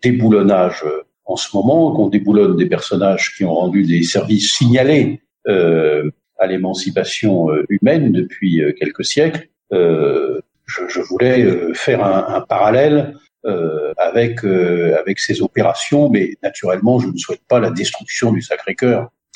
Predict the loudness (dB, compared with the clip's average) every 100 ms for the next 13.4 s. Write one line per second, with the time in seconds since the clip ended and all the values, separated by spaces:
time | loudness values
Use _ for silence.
0 | -20 _ -14 -10 -4 0 2 0 -4 -8
1 | -8 -4 -2 -2 -4 -6 -10 _ -6 -6
2 | -6 -2 2 2 2 0 0 0 0 -2
3 | -4 -2 -2 0 0 -2 _ _ 2 2
4 | 4 2 0 -6 -10 -12 -4 -2 2 2
5 | 4 2 2 4 4 4 2 2 0 0
6 | 2 2 0 -4 -8 -6 -2 2 2 0
7 | -6 -6 -2 -2 -2 0 0 2 2 4
8 | 2 0 -2 -4 -4 _ _ -2 -2 0
9 | -2 0 0 4 2 2 0 -4 0 2
10 | 2 0 -4 -10 -8 -10 -10 -2 0 0
11 | -4 _ _ -14 -14 _ _ -8 -6 -2
12 | -2 -2 -2 0 0 0 -4 -6 -8 -2
13 | 0 0 -2 -4